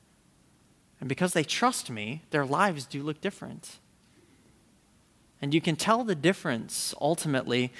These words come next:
when those difficult moments come, when following Jesus is no longer convenient,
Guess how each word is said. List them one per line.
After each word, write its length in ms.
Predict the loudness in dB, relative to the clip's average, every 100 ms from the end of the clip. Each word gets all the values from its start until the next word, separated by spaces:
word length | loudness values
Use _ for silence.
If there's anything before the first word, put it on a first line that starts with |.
| -16 -2
when 180 | 2 2
those 180 | 0
difficult 540 | 0 0 0 -4 -4 -2
moments 480 | 0 0 -2 -4 -6
come, 340 | -2 -2 -2 -8 -2
when 120 | -2
following 480 | 2 2 4 2 0
Jesus 380 | 0 -2 -2 0
is 140 | 2
no 180 | 2 4
longer 300 | 2 0 -2
convenient, 880 | -2 0 0 0 -2 -8 -10 -10